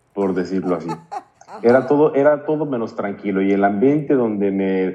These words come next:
Speaker 1: me, donde crecí, digamos que era la, lo, lo que menos me ayudó,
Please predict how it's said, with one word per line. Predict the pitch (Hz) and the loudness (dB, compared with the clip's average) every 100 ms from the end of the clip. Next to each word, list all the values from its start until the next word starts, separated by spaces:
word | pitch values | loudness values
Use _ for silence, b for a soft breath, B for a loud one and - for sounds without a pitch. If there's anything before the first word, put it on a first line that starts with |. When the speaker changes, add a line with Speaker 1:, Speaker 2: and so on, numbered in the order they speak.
| 92 | -4
Speaker 1:
me, | 95 92 90 90 80 85 | -4 -2 0 0 -2 -6
donde | 87 92 92 | -8 -10 -8
crecí, | - - - 165 185 - _ _ _ _ | -4 -4 0 0 0 -8 _ _ _ _
digamos | 110 117 110 117 127 135 135 | 0 0 4 4 6 4 2
que | 127 | 4
era | 131 135 - - - _ | 6 6 2 -8 -20 _
la, | 123 110 110 - - | 2 4 2 0 -6
lo, | 117 113 113 - _ 135 139 131 135 | -4 -4 -6 -10 _ 0 4 4 4
lo | 131 | 2
que | 127 | 2
menos | 139 165 156 | 2 2 4
me | 127 | 2
ayudó, | 117 104 98 - | 2 0 -2 -6